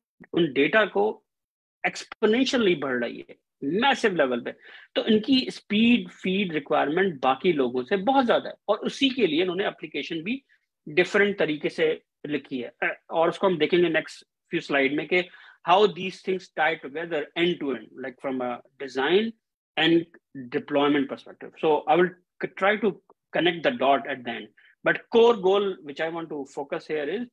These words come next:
why Ethernet is center of all the data center connections. So अब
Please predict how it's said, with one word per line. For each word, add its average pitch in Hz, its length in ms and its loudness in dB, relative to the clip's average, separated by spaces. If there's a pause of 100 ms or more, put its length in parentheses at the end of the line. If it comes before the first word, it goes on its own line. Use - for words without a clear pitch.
(340)
why 160 720 2
Ethernet 165 500 -4
is - 180 -8
center 160 440 0
of 139 340 0 (160)
all 156 280 2
the 147 100 -2
data 131 340 -4
center 131 440 -8 (220)
connections. 135 560 -6 (1900)
So 214 200 2
अब 269 140 4